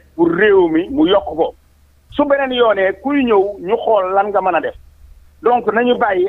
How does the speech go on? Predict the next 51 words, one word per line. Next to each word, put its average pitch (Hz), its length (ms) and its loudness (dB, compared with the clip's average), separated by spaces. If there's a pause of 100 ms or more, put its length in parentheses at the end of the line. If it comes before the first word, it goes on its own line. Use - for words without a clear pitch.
ay 190 200 0
mbiru 190 280 0 (100)
ay 170 180 0
mandat. 160 520 -2 (640)
Li 233 140 0
ñu 240 80 2
bëgg 202 260 -2
mooy 196 240 0
léegi 175 420 0 (240)
lii 196 280 -4
muy 226 240 0
togg 190 280 0
nii 185 300 -2 (160)
na 185 140 0
togg 196 340 -2
bi 185 140 2
ñor 196 360 0
na 165 200 0
neex 190 260 0 (540)
te 202 80 2
ñi 220 180 0
ci 233 80 2
war 220 160 2
a 185 120 0
am 190 100 -2
yépp 220 360 -2
nañ 208 220 -6
ci 349 60 -8
am, 226 220 -4 (340)
ku 262 80 -2
ci 277 80 -4
amul 226 320 0
nga 196 160 0
tàllal 202 400 0
ne 180 100 2
nañ 190 140 0
ma 175 100 2
jox. 156 200 -2 (440)
Loolu 269 200 2
la 269 60 4
ñuy 247 160 2
liggéeyee. 196 400 0 (440)
Waaye 254 280 2
fii 202 280 -6
ñi 226 80 -4
nga 247 100 2
xam 220 200 -4
ne 196 120 2
dañuy 208 320 0
opposé 185 380 2
wu, 139 200 -2